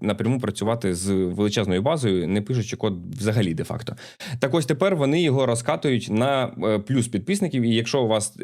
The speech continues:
була саме така підписка, тепер у вас є можливість користуватися цим прекрасним інструментом, який себе дуже гарно зарекомендував у м-, в моїх особистих тестах.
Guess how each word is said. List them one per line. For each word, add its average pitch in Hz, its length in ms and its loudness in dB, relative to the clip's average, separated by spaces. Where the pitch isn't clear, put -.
була 101 280 2
саме 101 220 0
така 92 180 -4
підписка, 117 380 -2
тепер 151 300 -2
у 113 60 0
вас 117 220 0
є 110 80 2
можливість 117 400 0
користуватися 107 640 -2
цим 113 160 2
прекрасним 117 420 0
інструментом, 104 540 0
який 113 220 2
себе 110 240 2
дуже 104 360 2
гарно 92 460 0
зарекомендував 101 880 2
у 101 120 2
м-, 110 120 4
в 101 140 0
моїх 117 260 2
особистих 92 500 -2
тестах. 170 400 0